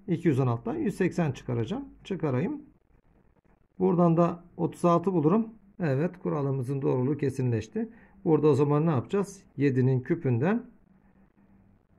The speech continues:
çarpımlarını çıkaracağız. Yedinin küpü nedir?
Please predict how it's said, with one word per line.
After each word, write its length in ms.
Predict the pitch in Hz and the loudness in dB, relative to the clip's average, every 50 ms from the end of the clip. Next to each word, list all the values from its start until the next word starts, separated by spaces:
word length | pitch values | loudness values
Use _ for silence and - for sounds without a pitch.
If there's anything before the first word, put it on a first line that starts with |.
| - - - - - - - _ _ _ _ _ _ _ _ _ _ _ _ - | -20 -20 -20 -20 -20 -20 -20 _ _ _ _ _ _ _ _ _ _ _ _ -6
çarpımlarını 520 | - 214 180 143 160 185 180 165 160 147 | -4 -2 0 0 2 2 4 4 2 2
çıkaracağız. 560 | 127 - - 127 113 104 117 113 113 - - - | -2 -2 -2 -4 -2 -2 -2 -4 -4 -6 -2 2
Yedinin 380 | 185 185 170 170 170 170 160 165 | 4 4 6 6 4 2 2 0
küpü 280 | - 160 - 156 151 | -4 -6 -4 0 0
nedir? 340 | 160 147 - 220 240 - - | 2 2 2 0 -4 -6 -10